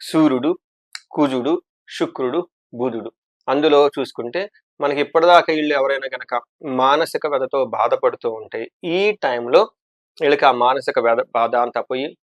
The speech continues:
ప్రశాంతంగా ఉండే అవకాశం ఎక్కువగా ఉంటుంది. ఇప్పటిదాకా ధనం కోల్పోయే పరిస్థితులు ఉంటాయి, ఈ మంత్లో అలాంటి పరిస్థితి అయితే ఉండదు. ధన ప్రాప్తి వచ్చే అవకాశం ఎక్కువగా ఉంది. ఫ్రెండ్స్ తోటి all round ప్రాస్పెరిటీతో అభివృద్ధిగా ఉండే అవకాశం ఎక్కువగా ఉంది. So చూశారు కదండి, పాజిటివ్‌గా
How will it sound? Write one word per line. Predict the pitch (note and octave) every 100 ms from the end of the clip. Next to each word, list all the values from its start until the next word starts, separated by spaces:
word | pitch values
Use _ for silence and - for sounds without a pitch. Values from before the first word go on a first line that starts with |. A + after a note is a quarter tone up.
| C#3
ప్రశాంతంగా | B2+ B2 B2 B2
ఉండే | A2+
అవకాశం | A2 A2+ B2+ A#2
ఎక్కువగా | C#3 C3 C3
ఉంటుంది. | A#2+ A#2 B2+ C#3+ - _ _ _
ఇప్పటిదాకా | C#3 C#3+ C3+ C#3 C#3+
ధనం | A#2+ B2 C#3+ D3
కోల్పోయే | C3+ B2+ B2+ B2 - A#2+
పరిస్థితులు | C#3+ - B2 A#2+
ఉంటాయి, | G#2 A#2+ -
ఈ | D3+ D#3+
మంత్లో | D#3 C3 - A#2+ C3
అలాంటి | B2 B2+ A#2+ -
పరిస్థితి | A#2 - A#2+
అయితే | A2 G#2
ఉండదు. | A2+ A2 A2+ D3+ F3 _ _ _ _ B2
ధన | C3+ F3
ప్రాప్తి | D#3+ D3 -
వచ్చే | C3 -
అవకాశం | B2 C#3 B2 C3
ఎక్కువగా | B2 C#3 C3 C3
ఉంది. | B2+ D3+
ఫ్రెండ్స్ | E3+ _ D#3+ F3 F3 -
తోటి | D3+ D#3
all | E3+ - B2+ C#3+ C#3+
round | D3 C#3
ప్రాస్పెరిటీతో | C3+ B2 - B2 A#2+ A#2+ C#3
అభివృద్ధిగా | B2 C3 B2+ B2 A#2+
ఉండే | A2+
అవకాశం | A2 A2+ A2+ F#3
ఎక్కువగా | D3+ A#2+ G#2+ G#2
ఉంది. | G#2 G#2 - - - - -
So | B2+ B2
చూశారు | C3+ D3
కదండి, | C3+ C3+ C#3 F3+ - _ _ _ _ _ _
పాజిటివ్‌గా | D#3+ D#3 D3+ D#3 C#3 C#3